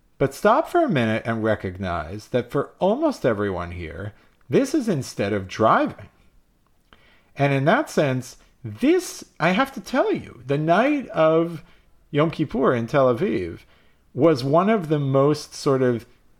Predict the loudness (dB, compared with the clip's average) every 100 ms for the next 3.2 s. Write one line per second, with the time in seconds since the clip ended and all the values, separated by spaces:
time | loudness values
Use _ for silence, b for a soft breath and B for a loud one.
0 | _ -16 -12 -2 2 2 0 0 2 0
1 | -2 2 2 2 -4 -8 -6 -2 0 0
2 | 0 0 2 0 -2 -6 -10 -6 -2 -2
3 | -4